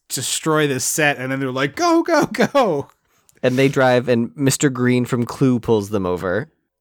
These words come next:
Speaker 1: That's right. It is. Yeah. Former, uh, former, uh, episode of the show, past episode of the show.
Speaker 2: And he's also in the Brady Bunch movie.
Speaker 1: Right, right. It's Michael McKean, is it not?
Speaker 2: Yes.
Speaker 1: Yeah.
Speaker 2: And he's, like,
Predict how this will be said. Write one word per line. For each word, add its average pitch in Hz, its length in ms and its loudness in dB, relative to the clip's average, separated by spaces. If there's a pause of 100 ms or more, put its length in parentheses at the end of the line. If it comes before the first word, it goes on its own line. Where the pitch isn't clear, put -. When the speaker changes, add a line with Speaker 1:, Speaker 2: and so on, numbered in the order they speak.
(100)
Speaker 1:
That's 151 400 -2
right. 208 320 2
It 156 120 -4
is. 180 360 0
Yeah. 160 260 2
Former, 147 520 -2
uh, 139 300 -4
former, 139 640 -6
uh, 127 260 -8
episode 147 340 -8
of 135 60 -10
the 131 60 -8
show, 123 320 -12
past 147 340 -6
episode 107 300 -10
of 101 60 -12
the 95 40 -14
show. - 140 -14
Speaker 2:
And 139 200 2
he's 151 360 0
also 131 460 2
in 120 280 2
the 120 80 -2
Brady 160 200 0
Bunch 104 240 -4
movie. 85 260 -8 (560)
Speaker 1:
Right, 147 380 0
right. 139 200 0
It's 143 120 -4
Michael 180 260 2
McKean, 143 420 -4
is 104 120 -12
it 117 40 -12
not? 135 200 -4
Speaker 2:
Yes. - 340 -2 (480)
Speaker 1:
Yeah. 135 140 0
Speaker 2:
And 151 80 4
he's, 185 220 0
like, 214 280 0